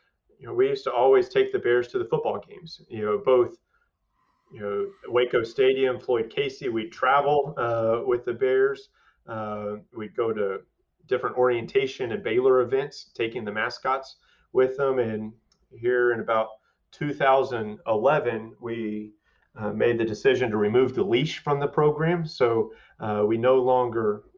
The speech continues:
would travel or take the bears to those places that were so familiar to the,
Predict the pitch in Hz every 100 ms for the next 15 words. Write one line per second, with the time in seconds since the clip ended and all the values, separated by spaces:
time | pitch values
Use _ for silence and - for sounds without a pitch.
0 | _ 117 113 - 123 123 123 117 107 120
1 | 117 113 113 113 113 - _ - 147 117
2 | 107 - - _ _ - 120 113 117 110
3 | 104 104 - 113 113 104 117 139 110 98
4 | 117 _ _ 117 107 104